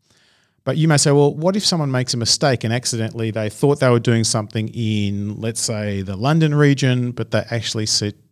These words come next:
they actually s-, uh, selected the Canada region, for argument's sake? How do I stop this?" Well, this is where service control policies now take their place.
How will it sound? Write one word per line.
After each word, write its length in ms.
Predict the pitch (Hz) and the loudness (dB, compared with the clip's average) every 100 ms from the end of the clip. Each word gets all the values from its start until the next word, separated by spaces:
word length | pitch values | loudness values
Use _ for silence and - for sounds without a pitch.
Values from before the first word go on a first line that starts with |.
| - | -6
they 180 | 107 101 | -4 -2
actually 260 | - 113 | -4 -2
s-, 320 | - - - - | -2 -2 -2 -6
uh, 120 | 107 | -4
selected 640 | 95 - 104 107 104 98 - | 0 0 -2 -4 -6 -6 -6
the 340 | 101 95 95 | -4 -4 -4
Canada 360 | - 135 104 90 | 0 2 2 -4
region, 260 | 85 85 | -10 -14
for 160 | 82 87 | -14 -12
argument's 300 | 90 - - | -12 -14 -12
sake? 180 | - - _ - - - - | -12 -14 _ -20 -20 -20 -10
How 140 | - 127 | 0 2
do 100 | 117 | 4
I 60 | |
stop 280 | 101 - - | 0 -4 -8
this?" 240 | - - - - - - | -10 -14 -14 -20 -20 -8
Well, 100 | 120 | 0
this 160 | 170 | 0
is 120 | 226 | 2
where 140 | 220 180 | 2 2
service 520 | - 131 120 123 - | 4 4 4 2 0
control 440 | - 123 - 104 | -2 -4 0 0
policies 640 | 101 104 101 - 101 104 - | 0 -2 -2 -2 -2 -4 -8
now 340 | 123 101 95 95 | -8 -6 -6 -8
take 240 | - 98 - | -10 -12 -12
their 120 | 110 | -16
place. 400 | - 123 - | -8 -6 -6